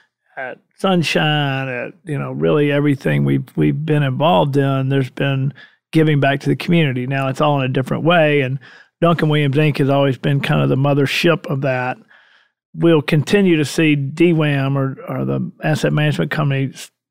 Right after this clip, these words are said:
that they will continue to rise, and much more stuff will follow under them. Obviously, as the bank continues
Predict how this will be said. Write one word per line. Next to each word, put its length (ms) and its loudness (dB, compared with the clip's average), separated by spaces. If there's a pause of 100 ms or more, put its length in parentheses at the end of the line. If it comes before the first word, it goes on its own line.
(100)
that 260 0
they 200 4
will 420 2 (760)
continue 460 2
to 140 0
rise, 420 2
and 160 0
much 220 2
more 200 0
stuff 280 -4
will 80 -4
follow 320 0
under 180 0
them. 420 2
Obviously, 520 2
as 140 0
the 80 -2
bank 300 -2
continues 680 -2